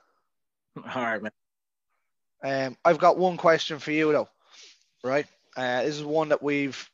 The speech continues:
Speaker 2: myself and Carl have started asking guests that we had on. Have you seen American Werewolf in London?
Speaker 1: Yes.
Speaker 2: Have you seen, have you seen the movie Dog Soldiers?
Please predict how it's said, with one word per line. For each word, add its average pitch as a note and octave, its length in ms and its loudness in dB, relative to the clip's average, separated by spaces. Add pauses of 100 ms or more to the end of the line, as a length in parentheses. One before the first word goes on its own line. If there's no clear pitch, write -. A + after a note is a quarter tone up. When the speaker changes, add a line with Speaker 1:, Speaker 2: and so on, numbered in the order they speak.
(120)
Speaker 2:
myself C3+ 380 -2
and C3 100 -12
Carl C3+ 260 4
have B2+ 100 -4
started C3 280 -2
asking B2+ 400 -2
guests C3 300 -4
that F#2+ 100 -4
we B2 60 -6
had B2 180 -2
on. D3 240 -2 (880)
Have E3+ 240 6
you F#3 160 2
seen F3 220 0
American D#3 400 2
Werewolf C#3 320 0
in C3 80 -10
London? A#2+ 300 -8 (2750)
Speaker 1:
Yes. C#3 120 4
Speaker 2:
Have D3 120 0
you E3+ 160 0
seen, D#3 420 -4 (180)
have D3+ 160 0
you D#3 80 -2
seen E3+ 220 -2
the D#3 60 -6
movie D3+ 240 0
Dog C#3+ 260 2
Soldiers? B2 520 -2